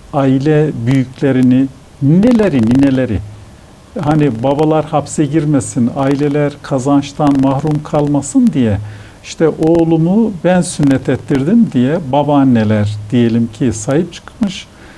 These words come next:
Yetmişlik, seksenlik nineleri bile hapsetmeye başlamışlar. Yani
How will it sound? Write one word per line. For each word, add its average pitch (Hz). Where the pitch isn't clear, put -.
Yetmişlik, 170
seksenlik 185
nineleri 185
bile 196
hapsetmeye 190
başlamışlar. 120
Yani 156